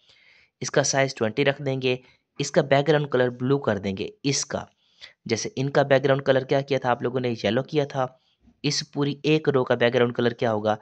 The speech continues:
ब्लू। आप लोग नीचे नंबर्स लिखेंगे, like वन, टू, थ्री, फ़ोर, फ़ाइव, सिक्स, सेवन, सेवन सब्जेक्ट्स हैं,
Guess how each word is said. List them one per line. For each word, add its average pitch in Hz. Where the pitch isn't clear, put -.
ब्लू। 107
आप 120
लोग 139
नीचे 139
नंबर्स 147
लिखेंगे, 160
like 127
वन, 120
टू, 123
थ्री, 123
फ़ोर, 117
फ़ाइव, 110
सिक्स, -
सेवन, 101
सेवन 123
सब्जेक्ट्स 101
हैं, 113